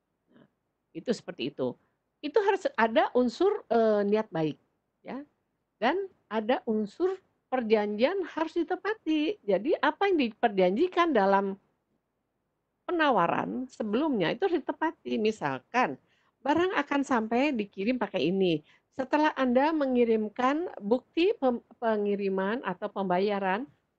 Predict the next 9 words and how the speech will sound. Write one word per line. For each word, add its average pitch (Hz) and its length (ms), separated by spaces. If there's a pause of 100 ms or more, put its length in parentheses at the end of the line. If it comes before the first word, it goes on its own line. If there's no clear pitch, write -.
diberitahukan 170 560
pada 160 160
kami, 233 320
barang 202 320
akan 226 160
sampai 226 320
berapa 180 400
hari 180 320
setelah 165 400